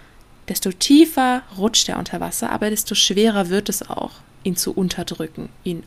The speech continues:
unter Wasser zu halten. Und das wird irgendwann so schwer, dass er mit einem Rutsch nach oben flutscht,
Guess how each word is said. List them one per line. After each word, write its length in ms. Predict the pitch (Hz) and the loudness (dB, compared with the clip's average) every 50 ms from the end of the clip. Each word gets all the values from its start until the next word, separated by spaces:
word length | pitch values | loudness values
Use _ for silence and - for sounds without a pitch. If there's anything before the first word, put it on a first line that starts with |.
| - | -2
unter 340 | - 202 202 196 - 190 175 | 0 2 2 2 0 -4 -6
Wasser 280 | 170 156 - - - - | -6 -6 -6 -8 -8 -8
zu 220 | - - 214 - - | -8 -8 -8 -8 -12
halten. 360 | 180 170 - - - - - - - _ - _ - - | -12 -12 -14 -14 -16 -18 -18 -18 -20 _ -20 _ -14 -4
Und 120 | - 208 | 0 2
das 120 | 220 220 | 2 2
wird 120 | - 240 - | 2 2 4
irgendwann 280 | - 247 247 247 240 | 6 6 8 8 6
so 180 | 220 226 214 240 | 6 6 4 4
schwer, 520 | 240 - - - 202 202 208 220 240 139 | 2 2 0 0 0 2 2 4 2 2
dass 280 | 277 - 202 196 196 - | 2 0 -2 -4 -2 -2
er 320 | 226 208 202 202 196 202 | -2 0 2 2 0 0
mit 240 | - 202 202 208 - - | 0 -2 -2 -2 0 2
einem 280 | 208 220 226 240 240 | 2 4 6 6 6
Rutsch 480 | 233 226 233 233 - - - - - - - | 6 4 2 -2 -2 -2 -2 -2 -2 -4 -4
nach 160 | - 202 190 - | -4 -4 -4 -2
oben 240 | - 190 170 175 | -2 -2 -2 -2
flutscht, 600 | 170 - - 170 175 165 - - - - - - | -6 -6 -8 -8 -8 -6 -2 -2 -2 0 -2 -6